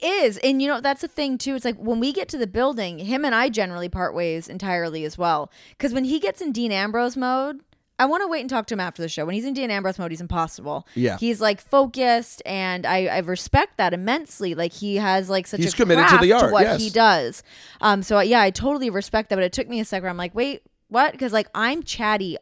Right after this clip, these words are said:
Speaker 1: all the time.
Speaker 2: You
Speaker 1: Like,
Speaker 2: are. You do.
Speaker 1: I
Speaker 2: You
Speaker 1: talk to everybody.
Speaker 2: Yeah, you're always the same. That's
Speaker 1: Yeah.
Speaker 2: why, and that's why you are.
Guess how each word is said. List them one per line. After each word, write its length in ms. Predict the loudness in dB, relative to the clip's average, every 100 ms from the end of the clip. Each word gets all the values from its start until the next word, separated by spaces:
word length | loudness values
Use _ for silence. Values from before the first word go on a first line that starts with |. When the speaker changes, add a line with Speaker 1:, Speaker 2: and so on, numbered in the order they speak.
| _ -6
Speaker 1:
all 180 | -4 -4
the 140 | -6
time. 220 | -8 0
Speaker 2:
You 80 | 10
Speaker 1:
Like, 80 | 12
Speaker 2:
are. 120 | 12
You 220 | 8 2
do. 100 | 0
Speaker 1:
I 60 | 0
Speaker 2:
You 120 | 2
Speaker 1:
talk 200 | 2 0
to 140 | -2 0
everybody. 520 | 0 0 0 0 2
Speaker 2:
Yeah, 180 | 2 4
you're 180 | 4 6
always 300 | 6 6 4
the 100 | -2
same. 380 | 0 -2 -2
That's 160 | 2 4
Speaker 1:
Yeah. 100 | 6
Speaker 2:
why, 60 | 4
and 160 | 2
that's 180 | 2 0
why 200 | 2 2
you 240 | 2 2 4
are. 280 | 4 2